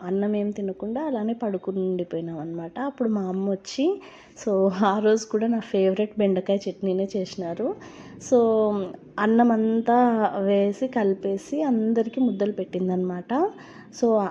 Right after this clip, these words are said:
అన్నం అంతా అయిపోయి ఇంకా కావాలా అనేంత రుచి వచ్చిందనమాట. అసలు ఆ డే అయితే మేము మర్చిపోలేని డే అనమాట. చాలా అసలు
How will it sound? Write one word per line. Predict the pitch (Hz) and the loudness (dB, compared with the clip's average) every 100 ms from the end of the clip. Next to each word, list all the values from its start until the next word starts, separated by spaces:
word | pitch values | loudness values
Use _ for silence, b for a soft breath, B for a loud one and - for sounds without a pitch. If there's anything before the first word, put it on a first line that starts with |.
| - | -2
అన్నం | 190 208 233 | 0 2 2
అంతా | 226 220 226 | 2 0 0
అయిపోయి | 208 202 - - - 233 240 269 359 | 2 2 0 -12 4 6 8 6 6
ఇంకా | 294 226 233 254 | 6 4 2 0
కావాలా | 262 220 220 220 214 | 0 -2 0 2 2
అనేంత | 214 220 214 208 208 202 | 0 -2 0 0 0 2
రుచి | 202 202 202 233 | 2 2 2 2
వచ్చిందనమాట. | 226 - 220 190 190 185 185 | 0 -2 -2 0 -2 -4 -6
అసలు | 170 - 185 - 220 220 | -6 -8 -8 -4 -2 -2
ఆ | 202 196 185 | -2 -2 -2
డే | 180 185 196 | -2 0 0
అయితే | 202 220 | -2 -2
మేము | 220 214 | -2 -2
మర్చిపోలేని | 190 185 - 202 202 202 202 202 | -4 -6 -10 -6 -2 -2 -2 -2
డే | 190 190 | -4 -4
అనమాట. | 180 175 170 190 254 381 - B B B B - | -4 -6 -8 -4 -2 -2 -6 B B B B -2
చాలా | 214 202 208 233 | 0 2 4 6
అసలు | 254 254 208 - 247 240 233 214 185 | 6 4 2 4 6 6 6 6 4